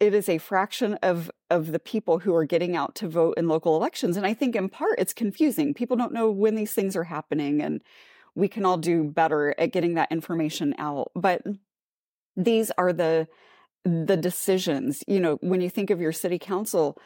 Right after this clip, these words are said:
really important decisions that impact you every day, just basic infrastructure, traffic, and sidewalks. And, you know, there's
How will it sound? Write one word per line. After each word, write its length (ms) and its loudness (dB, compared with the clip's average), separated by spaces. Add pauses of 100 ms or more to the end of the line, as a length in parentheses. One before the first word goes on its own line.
(300)
really 380 2
important 600 0
decisions 640 0
that 200 0
impact 420 -2
you 140 2
every 280 2
day, 280 2
just 220 -4 (260)
basic 440 0
infrastructure, 880 -2 (160)
traffic, 680 -2 (420)
and 280 2
sidewalks. 1080 0
And, 240 2
you 60 2
know, 100 2
there's 320 2